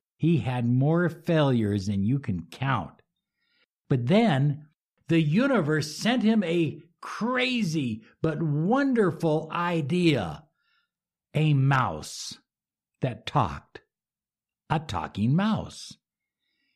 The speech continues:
And today we know him as Mickey Mouse. We know that Disney is a huge empire with movie studios,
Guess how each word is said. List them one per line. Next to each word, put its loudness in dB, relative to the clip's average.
And -4
today 2
we 0
know 0
him 0
as -4
Mickey 0
Mouse. -4
We 0
know 0
that -6
Disney 2
is -2
a -2
huge 0
empire 0
with -4
movie 0
studios, -2